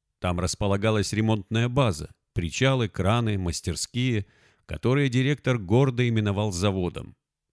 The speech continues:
Там же почти постоянно находился зампотех дивизиона, старший лейтенант Сочка. На «Каспиец», который кроме орудия в танковой башне имел лишь пулемёты винтовочного калибра,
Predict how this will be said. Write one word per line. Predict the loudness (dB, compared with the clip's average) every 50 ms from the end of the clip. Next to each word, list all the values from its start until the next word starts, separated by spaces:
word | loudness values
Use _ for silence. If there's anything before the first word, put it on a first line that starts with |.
| _ -2
Там | 0 0 2 2
же | 0 0 0
почти | 0 -2 -2 -2 -2 -2 -2 -2
постоянно | 0 -2 -2 -2 0 0 0 2 2 2 0 0
находился | 0 0 0 -2 0 0 -2 -2 0 -2 -2
зампотех | 0 0 0 0 0 0 -2 -4 -2 0 0 -2 -2 -2
дивизиона, | -2 -2 0 0 0 2 2 2 2 2 2 0 0 -4 -8 -20 -14 -10
старший | -10 -6 -4 -2 -2 -2 -4 -4 -4 -4
лейтенант | -2 -2 -2 -2 -2 -2 -2 -2 -4 -6
Сочка. | -4 0 2 2 2 0 -2 -8 -10 -12 -12 _ _ _ _ _ _ _ _ _ _ _ -20 -20 -20 -20 -20 -14 _ 0
На | 2 2 2
«Каспиец», | 2 0 0 -2 -2 -4 -2 -2 0 0 0 0 -2 -4 -6 -4
который | -2 -2 0 0 0 0 0 0
кроме | 0 0 0 2 2 2 0 0
орудия | 0 0 -2 -2 0 0 0 -2
в | -2 -2
танковой | -2 -2 -2 0 0 0 0 0 0
башне | 2 0 0 0 -2 -2 -2 -2 -2 -2 -4 _ _ 0
имел | 0 2 2 2 2 0 0
лишь | 0 0 -2 -2 -4
пулемёты | -4 -2 -2 0 0 2 2 0 0 0 -2 -2
винтовочного | -2 -2 -2 -2 -2 0 0 -2 -2 -4 -2 -2 -2 -2
калибра, | -2 -2 -2 0 0 0 2 2 0 0